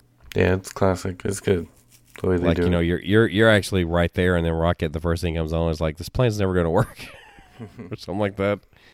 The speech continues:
Speaker 2: As a matter of fact, I don't know if you noticed it in the pre-show that I was talking about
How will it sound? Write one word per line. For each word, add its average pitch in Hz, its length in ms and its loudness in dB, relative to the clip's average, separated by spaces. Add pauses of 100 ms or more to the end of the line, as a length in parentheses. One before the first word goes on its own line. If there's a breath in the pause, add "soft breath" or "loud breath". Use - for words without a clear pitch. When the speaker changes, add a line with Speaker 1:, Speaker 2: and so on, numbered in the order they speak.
(720 soft breath)
Speaker 2:
As 120 120 -6
a 127 40 -6
matter 156 180 2
of 139 100 0
fact, 139 260 2
I 113 40 4
don't 139 140 4
know 131 60 6
if 107 100 0
you 92 100 2
noticed 95 440 2
it 82 180 -2 (300)
in 95 140 0
the 87 80 0
pre-show 101 460 0
that 98 100 2
I - 20 2
was 90 140 -2
talking 101 300 0
about 104 380 0